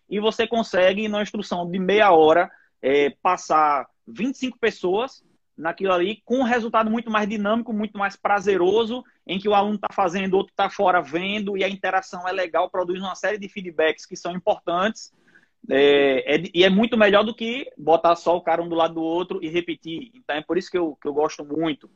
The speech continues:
É, e outras coisas também com relação a você promover al-, alguns questionamentos. Eu,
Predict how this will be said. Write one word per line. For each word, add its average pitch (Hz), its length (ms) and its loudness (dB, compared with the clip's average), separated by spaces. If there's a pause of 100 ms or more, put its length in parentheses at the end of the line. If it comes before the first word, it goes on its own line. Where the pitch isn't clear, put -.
(580)
É, 120 540 0
e 175 160 4
outras 233 300 4
coisas 214 200 0
também 202 280 -4
com 220 100 -6
relação 202 420 -2
a 208 80 0
você 196 380 -2
promover 190 720 2
al-, 156 340 -2
alguns 151 300 -6
questionamentos. 175 1000 -6 (280)
Eu, 165 380 2